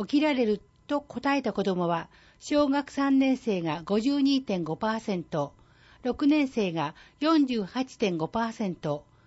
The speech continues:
中学三年生が三十二点九パーセントとなっています。睡眠時間は小学三年生が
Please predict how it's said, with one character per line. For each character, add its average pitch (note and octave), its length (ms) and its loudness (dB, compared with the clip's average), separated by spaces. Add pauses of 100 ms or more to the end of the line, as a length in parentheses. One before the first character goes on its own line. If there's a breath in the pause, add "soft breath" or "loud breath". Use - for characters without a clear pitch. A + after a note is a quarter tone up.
(360 soft breath)
中 D#4+ 200 0
学 B3+ 240 0
三 B3+ 260 0
年 B3 160 0
生 F#3 240 -4
が D#3 220 -6 (240 loud breath)
三 D4+ 340 4
十 A3+ 220 2
二 C4+ 260 4
点 F3+ 240 0
九 C#4 220 0
パ C#4+ 120 -2
ー C#4 120 -2
セ C#4 160 0
ン B3+ 60 2
ト G3 120 -2
と F3+ 100 -6
な F#3 120 -2
っ G#3 60 -8
て - 140 -8
い E3 80 -2
ま D3+ 140 -4
す。 - 220 -20 (840)
睡 D#4 260 2
眠 C#4+ 180 6
時 C4 120 0
間 F#3 240 -2
は D#3+ 220 -4 (220 soft breath)
小 D4+ 260 0
学 D4 240 0
三 C4+ 260 0
年 B3+ 180 2
生 F3 240 -2
が D3+ 240 -4